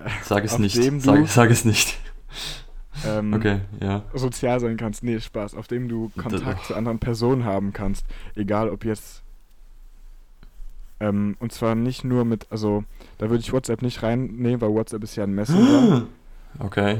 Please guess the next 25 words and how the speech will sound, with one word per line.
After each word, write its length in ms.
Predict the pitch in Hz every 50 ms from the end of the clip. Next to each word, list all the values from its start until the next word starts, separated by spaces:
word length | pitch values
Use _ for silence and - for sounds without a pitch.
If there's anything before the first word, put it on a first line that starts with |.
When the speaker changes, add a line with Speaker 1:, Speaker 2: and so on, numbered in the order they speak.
| 113 - - - - - - -
Speaker 2:
Sondern 420 | - 110 110 110 117 113 120 123
Speaker 1:
Ja, 40 | -
das, 120 | 110 110 107
Speaker 2:
da 40 | 110
würde 140 | 113 117 123
Speaker 1:
das, 100 | 123 -
Speaker 2:
ich 40 | -
Speaker 1:
das 100 | 101 110 120
Speaker 2:
alles, 120 | 135 131 113 101
Speaker 1:
stimmt. 160 | 90 - - -
Speaker 2:
also 380 | - 113 120 117 117 113 104 - -
alle 400 | - - 120 127 135 135 135 131
soziale, 440 | 120 120 113 104 - 123 113 110 - -
also 260 | 107 98 98 92 - - 120 - - -
<laughs> 240 | - - - - -
alle 240 | 127 113 113 131
Medien, 400 | 117 113 117 120 135 123 127 123
auf 160 | 113 107 - -
denen 160 | - 120 120
du 80 | 117
Kontakt 420 | - - - 107 110 120 117 117 - -
zu 80 | 107
Personen 400 | - 117 104 101 113 113 107 101
haben 260 | 104 107 113 110 110
kannst, 320 | 104 104 101 101 104 -